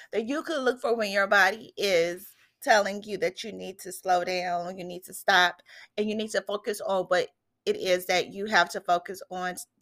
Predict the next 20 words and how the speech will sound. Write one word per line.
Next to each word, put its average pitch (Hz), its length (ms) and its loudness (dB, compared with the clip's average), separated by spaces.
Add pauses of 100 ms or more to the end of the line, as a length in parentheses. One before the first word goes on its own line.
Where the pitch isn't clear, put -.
(120)
for 165 240 2
better 170 360 4
self-care. 180 800 -4 (520)
One 208 540 6
of 226 260 8
the 208 100 0
things 208 300 -8
that 208 140 -6
you 226 120 -6
have 196 200 2
to 196 120 -8
think 190 260 -12
about 180 460 2 (480)
is 196 260 -4 (220)
you 254 160 -4
get 254 180 6
sick 220 320 -4
more 175 140 0
often. - 560 -8 (320)
You 247 260 -2